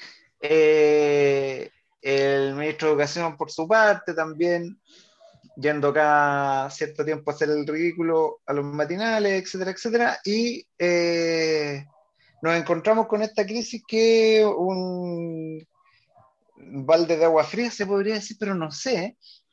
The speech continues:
Eh, eh, es una crítica ya más allá de, de, de nuestra frontera a la gestión de la pandemia del gobierno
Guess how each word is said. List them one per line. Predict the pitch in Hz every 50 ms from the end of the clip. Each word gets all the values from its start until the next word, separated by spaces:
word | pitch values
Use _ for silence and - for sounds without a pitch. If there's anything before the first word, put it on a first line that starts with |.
| _ -
Eh, | - 165 160 160 147 123 -
eh, | 147 143 - - 147
es | 156
una | 165 175 165 151 143
crítica | 139 160 180 180 180 180 156 175 175
ya | 170 160 156 151
más | 156 160 165 165 170
allá | 170 180 175
de, | 175 185 180 180 175 175 170 170 170 165 165 160 160 160 156 156 151 151 151 151 147 147 143 139 135 131 - - _ _ _
de, | - 127 135 123 139 139 135 131 131 131 127 123 120 120 117 117 113 113 107
de | 117 131
nuestra | 131 135 135 - 131
frontera | - - 120 117 110 - _ - 190 196 180 139 117 123 151 151 - _ _ _ -
a | 143
la | 151 151
gestión | 151 160 147 147 160 151 156
de | 156 151
la | 151 147
pandemia | 160 156 156 156 160 170 165 165 165 165 160 165 165 156 147
del | 151 151 151
gobierno | 160 156 160 165 165 160 160 165 170 165 -